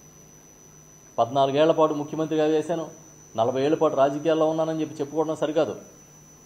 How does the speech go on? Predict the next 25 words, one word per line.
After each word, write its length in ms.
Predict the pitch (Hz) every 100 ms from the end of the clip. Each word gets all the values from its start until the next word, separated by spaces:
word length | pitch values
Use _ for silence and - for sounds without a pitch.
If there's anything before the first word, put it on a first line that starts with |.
| - - -
దానికి 280 | 95 104 147
తగ్గట్టుగా 520 | 139 127 139 143 156
హుందాగా 420 | 135 110 135 160 151
ప్రవర్తించాలి 580 | 135 127 139 120 117
ఈ 40 | 113
పార్టీ, 380 | 110 107 110 - - - - - -
ఈ 100 | 87
నాయకుడు 380 | 87 95 127 123
అని 100 | 117
చెప్పి 220 | 110 -
చెప్తా 200 | 104 -
ఉన్నాం. 240 | 98 98 95 - - - - - - - - - - - -
ఉదయం 260 | 113 147
లేచి 460 | 147 156 160 160 - - - - - - - - - - - - - -
ఒక 120 | 113
టీమును 360 | 120 151 165 151
పెట్టుకుని 480 | 151 151 160 156 - - - - - - - -
ఆ 60 | 87
టీం 340 | 98 143 175
ద్వారా 240 | 165 160 147
రోజు 640 | 131 170 180 175 120 - - - - - - - - - - - - -
ఎంపిక 340 | 120 151 160
చేసుకున్న 320 | 147 143 143
వాళ్ళ 180 | 135 135
మీద 200 | 131 127